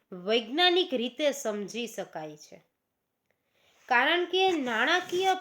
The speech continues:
પત્રકોમાં દર્શાવેલ વિગતો અંગેની હિસાબી આંકડાકીય માહિતી આપણને મળી રહે છે અને આ આંકડાઓ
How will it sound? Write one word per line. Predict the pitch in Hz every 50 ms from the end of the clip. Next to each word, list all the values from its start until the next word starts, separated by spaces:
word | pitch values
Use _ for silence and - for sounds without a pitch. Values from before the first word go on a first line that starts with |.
| -
પત્રકોમાં | - 285 320 - - 349 349 349 349 330 330 302 320 320 311 311 247
દર્શાવેલ | 240 240 233 233 - 294 285 285 277 277 294 285 262 214
વિગતો | 190 226 247 220 285 285 277 277 277 285 277 277 277 277 277 _ _ _ _ _ _ _ _ _ _ _ _ _ _ _ _
અંગેની | - 269 277 294 311 320 370 381 349 349 349 302 220
હિસાબી | 180 208 233 220 - - 311 294 254 208 190 175 165 - _ _ _ _ _ _
આંકડાકીય | - 220 233 226 - 311 330 349 339 339 - 311 311 320 302
માહિતી | 269 233 208 202 202 226 247 254 277 294 254 202 - - 220 226 240 240 _ _ _ _ _ _ _ _ _ _ -
આપણને | 240 262 254 - 294 262 240 220 226 233
મળી | 220 202 196 196 214 214 208
રહે | 196 180 156 175 175 160
છે | - - - - - _ _ _ _ _ _ _ _ _ _ -
અને | 190 190 190 196
આ | - - 220 226
આંકડાઓ | 220 220 - 240 254 254 254 - 330 339 320 277 220 180 165 156 151